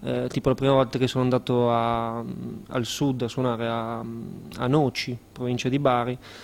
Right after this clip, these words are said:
e, e anche la prima volta che sono andato in Sicilia, chitarra e voce, e che non mi aspettavo assolutamente nulla, perché ho detto: "Vengo da Milano,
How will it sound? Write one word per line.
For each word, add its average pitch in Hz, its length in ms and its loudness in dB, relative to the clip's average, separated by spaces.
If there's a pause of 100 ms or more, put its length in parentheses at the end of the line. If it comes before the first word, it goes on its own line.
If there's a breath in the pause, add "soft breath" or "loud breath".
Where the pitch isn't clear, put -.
(260 loud breath)
e, - 840 -8 (380)
e 139 140 2
anche 143 260 6
la 139 80 8
prima 139 240 6
volta 131 260 6
che 131 100 4
sono 127 160 2
andato 127 200 2
in 120 80 0
Sicilia, 123 560 -2
chitarra 127 360 -2
e 135 40 4
voce, 123 460 0 (480 loud breath)
e 123 240 -6
che - 140 -2
non 120 100 4
mi 123 80 4
aspettavo 123 440 2
assolutamente 127 600 0
nulla, 123 440 2
perché 113 800 -6
ho 120 60 -6
detto: 117 440 -6
"Vengo 120 240 -2
da 123 100 0
Milano, 120 580 0